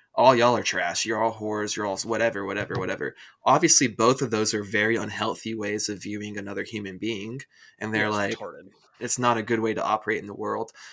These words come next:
Speaker 1: But, like, they're products of one another, and they, like, they self re-, they reinforce one another, and it's like, yeah, it's like, what is the goal at the end of the day? Just to have everyone hate each other?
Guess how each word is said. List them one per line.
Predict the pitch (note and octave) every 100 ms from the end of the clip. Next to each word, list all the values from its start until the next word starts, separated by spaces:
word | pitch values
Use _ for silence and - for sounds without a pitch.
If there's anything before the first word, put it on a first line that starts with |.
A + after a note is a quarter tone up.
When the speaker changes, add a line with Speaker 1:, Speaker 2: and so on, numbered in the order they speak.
| -
Speaker 1:
But, | C3 A#2
like, | A2 - _ -
they're | A2+ B2+ C3 C3
products | - - A#2+ D3 - C3+
of | A2+
one | A2 A2+
another, | G#2 A#2 D3 D#3
and | A#2+ A#2
they, | A#2 A2
like, | A2 G2+
they | A2
self | - B2+ B2 -
re-, | A#2 G#2
they | B2
reinforce | A#2 B2 A2+ - A2 A2 A#2
one | A2
another, | G2+ G2 F#2+ - - - - -
and | A#2+
it's | A#2+ B2
like, | A2 - _ _ _ _ _ _ _ _ -
yeah, | C#3 C#3
it's | D3
like, | B2+
what | D3+ F#3
is | C3+ -
the | E3+
goal | G#2+ F#2 F2+
at | -
the | F#2
end |
of | G2+
the |
day? | G2+ G2+ F#2+
Just | -
to | D3+
have | D3 B2
everyone | A#2+ C3+ C3
hate | G2+ A2+ A#2+
each | C3 D3
other? | D3